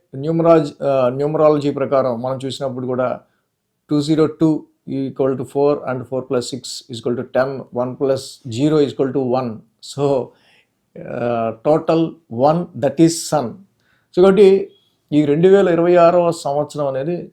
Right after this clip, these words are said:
చాలా, చాలా, చాలా పవర్ఫుల్‌గా, ఆ, న్యూమరలా-, న్యూమరాలజీ ప్రకారం మనం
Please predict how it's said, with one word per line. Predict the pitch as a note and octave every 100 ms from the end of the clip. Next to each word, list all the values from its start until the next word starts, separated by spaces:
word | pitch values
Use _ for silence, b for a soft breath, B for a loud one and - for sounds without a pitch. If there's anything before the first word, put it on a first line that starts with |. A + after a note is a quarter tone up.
| -
చాలా, | - B2 C#3 D#3 D3+
చాలా, | - B2+ C3 C3
చాలా | C3 C3+ -
పవర్ఫుల్‌గా, | A#2+ C#3 C#3+ - C#3 C3 C#3+ D#3 - _ _ _ _ _ _ -
ఆ, | A2 A2+ A2+ A#2 - - -
న్యూమరలా-, | B2+ C#3+ C#3 C#3 C3 C3+ - B2+ B2 -
న్యూమరాలజీ | B2 C3+ C3+ C3 C3+ B2+
ప్రకారం | A#2 A#2 B2+ B2
మనం | A#2+